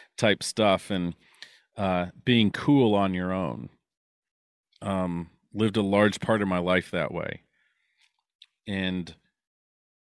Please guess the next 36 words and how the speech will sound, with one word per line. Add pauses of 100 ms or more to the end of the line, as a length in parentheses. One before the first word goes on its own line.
(300)
but
still,
it's
good
news.
So
somehow,
some
way,
there's
a
way
for
us, (380)
every
personality
type, (600)
every
background, (760)
uh, (360)
to
figure
out
a
way
to
be
the
hands
and
feet
of
Jesus
in
your
context